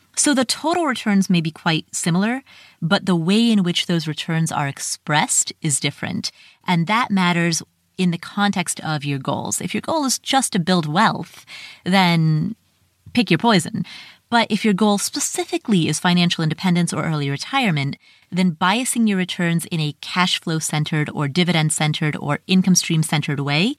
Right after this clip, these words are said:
makes a lot of sense within that context. So that is core takeaway number two. Rental properties are particularly well suited for the goal of financial independence, early retirement. Core takeaway number three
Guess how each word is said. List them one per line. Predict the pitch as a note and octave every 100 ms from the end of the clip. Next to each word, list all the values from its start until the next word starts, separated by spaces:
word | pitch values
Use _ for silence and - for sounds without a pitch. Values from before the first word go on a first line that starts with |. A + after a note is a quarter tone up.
| - - _ -
makes | F3 -
a |
lot | D#3 E3 E3
of | D#3
sense | - C#3 C3 -
within | C#3 C3
that | -
context. | - - - - - - - _ _ -
So | G3+ F3+
that | A3 B3+ -
is | F#3+ F#3 E3 - - - - -
core | B3
takeaway | B3 C#4+ C#4 C4+
number | C4+ C#4
two. | - A#3 - _ _ _ _ -
Rental | F3+ G#3 A3+
properties | A3+ G#3 G#3+ G#3 F#3 F3+
are | E3+ E3 - -
particularly | A3+ - - - D4+ - C#4 B3 A3 G3+ F3+
well | D#3+ E3+ F3 F3 - -
suited | - - G#3 B3 C4 C#4 _ _ _
for | - - F#3+ F3+
the | F3
goal | D#3 E3+ E3 D#3+
of | D#3+ D3 D3 D#3
financial | - E3 D3+ - D3+
independence, | C#3+ D3+ C#3 C#3 -
early | C#3 C3
retirement. | B2+ - - - - _ _ _ _ _ _ _ -
Core | D#4+ F#4+
takeaway | G#4 F4+ E4+ D#4
number | A3+ A#3+ C4+
three | - - G3 F#3 G#3 B2 A#2